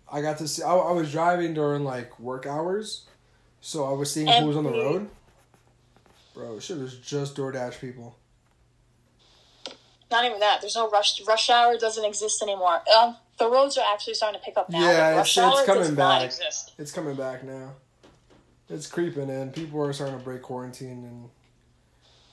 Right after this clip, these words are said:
Speaker 1: uh, I mean, that's a whole other thing that we'll get into. But, okay, so quarantine hit.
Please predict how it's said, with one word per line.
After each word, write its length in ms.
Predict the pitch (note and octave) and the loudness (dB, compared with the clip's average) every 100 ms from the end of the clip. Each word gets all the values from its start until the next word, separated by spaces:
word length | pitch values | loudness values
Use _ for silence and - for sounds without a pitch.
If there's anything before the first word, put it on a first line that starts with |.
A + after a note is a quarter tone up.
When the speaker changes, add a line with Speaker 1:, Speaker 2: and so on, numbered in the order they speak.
| _ _ - - - _ - _ _ _ _ _ - | _ _ -20 -20 -20 _ -20 _ _ _ _ _ -2
Speaker 1:
uh, 240 | G3 E3+ | -2 0
I 20 | F3 | -2
mean, 120 | E3+ | -2
that's 180 | F3+ F#3 | -2 -2
a 40 | |
whole 280 | D3 E3 C#3+ | -2 -2 0
other 180 | C#3 C#3 | -2 -4
thing 320 | C3 C3 C3 | -8 -10 -10
that 80 | C3 | -8
we'll 160 | C3 | -6
get 160 | C3 C3 | -6 -6
into. 440 | C3+ C3 C3 B2 B2 _ C#3+ | -8 -8 -10 -10 -16 _ -6
But, 320 | C3+ C3 - | -6 -4 -6
okay, 240 | D#3+ D#3 | -4 -2
so 340 | D3 D3+ D3 C#3+ - _ _ - | -2 0 -2 -4 -20 _ _ -10
quarantine 460 | E3 F3 F#3 F#3+ D#3+ | -2 0 0 -2 0
hit. 380 | D#3 D#3 D3+ | 0 0 -4